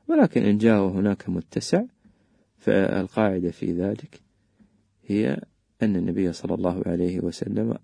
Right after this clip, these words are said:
أمر برص الصفوف، رص الصفوف، ورص الصفوف معنى أن من كان على يمين الصف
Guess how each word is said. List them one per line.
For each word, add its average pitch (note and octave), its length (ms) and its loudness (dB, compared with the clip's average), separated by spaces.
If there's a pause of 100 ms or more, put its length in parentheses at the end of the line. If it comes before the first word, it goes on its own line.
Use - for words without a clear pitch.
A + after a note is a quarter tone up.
أمر F2+ 400 -2 (720)
برص - 400 -4
الصفوف، - 800 -6 (480)
رص D3+ 220 -2
الصفوف، - 560 -10 (100)
ورص - 340 -4
الصفوف A2+ 640 -2 (600)
معنى G2+ 520 2 (320)
أن G2+ 180 4
من F#2 100 -2
كان F#2 320 -2
على F#2 640 0
يمين F#2 280 0
الصف - 440 -4